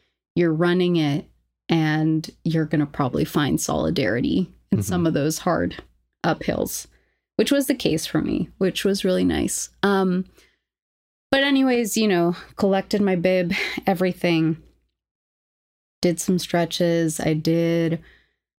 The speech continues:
Speaker 1: um, Peloton stretch. Shout out to Matt Wilpers <laughs> for that <laughs> five minute pre-run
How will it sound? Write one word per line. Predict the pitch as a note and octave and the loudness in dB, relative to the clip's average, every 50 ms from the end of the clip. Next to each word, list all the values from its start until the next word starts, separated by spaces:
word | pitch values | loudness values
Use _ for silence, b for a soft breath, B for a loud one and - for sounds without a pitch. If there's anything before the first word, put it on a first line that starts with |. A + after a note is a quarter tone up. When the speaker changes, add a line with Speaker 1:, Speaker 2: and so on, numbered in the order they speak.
| _ _ - | _ _ -4
Speaker 1:
um, | - - F3 E3+ E3+ E3+ E3+ E3+ E3+ E3 E3 D#3+ D#3+ D#3+ D#3+ E3 D#3+ - - _ _ _ _ _ _ _ _ _ | -2 0 2 2 2 2 2 2 2 2 2 2 2 2 0 0 -2 -4 -8 _ _ _ _ _ _ _ _ _
Peloton | - - F3 E3 E3 E3 - F3 E3+ E3 E3 E3 E3 E3 D#3+ D3+ | -4 -2 0 0 0 0 0 0 2 2 2 2 2 0 -2 -4
stretch. | - - - - E3 D#3+ D#3 D#3+ - | -6 -6 -2 -2 0 0 -2 -2 -4
Shout | - - - - - - E3 E3 D#3+ | -6 -4 -4 -4 -2 -2 0 0 0
out | D#3+ D#3+ D#3 D#3 - - - | 0 0 0 -2 -2 -6 -6
to | - - E3+ D#3+ D#3+ D#3+ | -4 0 0 2 2 2
Matt | D#3+ D#3 D#3+ D#3+ E3 - | 2 2 0 0 0 0
Wilpers | E3 E3+ E3+ E3 E3+ - F#3 F3 F3+ F3 F3 - - - | 0 0 0 0 0 0 0 2 2 0 0 -2 -4 -6
<laughs> | - - - - - - - - - - | -6 -6 -8 -8 -10 -12 -12 -12 -12 -12
for | - - - G3 G3 F#3 | -6 -2 0 2 2 2
that | F3 F3+ F3 E3+ E3+ D#3 - - C4 | 2 2 2 0 0 -2 0 0 0
<laughs> | - - - - - - - - - | 0 0 -4 -8 -8 -8 -6 -6 -6
five | - - - B3 G#3+ F#3+ F#3+ G3 F#3 F3+ | -4 -2 0 0 2 2 0 0 2 2
minute | G#3+ G3+ F#3+ F#3+ F#3+ F#3 F#3 F3+ - | 2 2 4 2 2 2 0 -2 -2
pre-run | - - G#3 G3+ G3 F#3+ F3+ F#3+ F#3 F#3 F3+ F3+ F3 F3+ F3+ F3+ F3+ G3 | 0 2 2 4 4 2 2 2 2 2 2 2 2 2 0 0 -2 -4